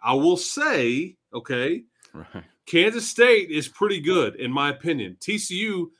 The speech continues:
Speaker 1: may be pretty good. And so, you know, but this is Oklahoma we're talking about, and they've gotten run out of their own building,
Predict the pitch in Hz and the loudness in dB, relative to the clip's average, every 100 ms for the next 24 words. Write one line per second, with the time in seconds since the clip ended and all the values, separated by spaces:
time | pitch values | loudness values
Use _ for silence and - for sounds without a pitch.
0 | _ 120 170 208 180 175 - 185 170 151 | _ -2 0 0 -4 -6 -2 -2 -2 0
1 | 196 110 87 92 _ _ _ _ _ _ | 2 2 -4 -14 _ _ _ _ _ _
2 | 147 131 - 175 147 139 139 139 147 135 | -8 -6 0 2 4 4 0 0 -2 0
3 | 127 131 135 _ _ 143 131 160 160 - | 0 -2 -6 _ _ -20 -4 -2 -2 -6
4 | - - - - 135 208 247 180 196 196 | -20 -20 -20 -6 0 0 0 -4 -4 -4
5 | 196 202 233 226 208 190 208 185 175 151 | -6 -2 -2 -2 -4 -6 -8 -6 -4 -2
6 | 151 104 - 147 156 208 170 190 156 127 | -2 -2 -6 -4 0 0 2 0 0 -2
7 | 127 170 196 185 180 180 180 185 127 139 | 0 0 0 -2 -2 -2 -2 -2 0 2
8 | 202 185 120 90 | 4 2 -2 -6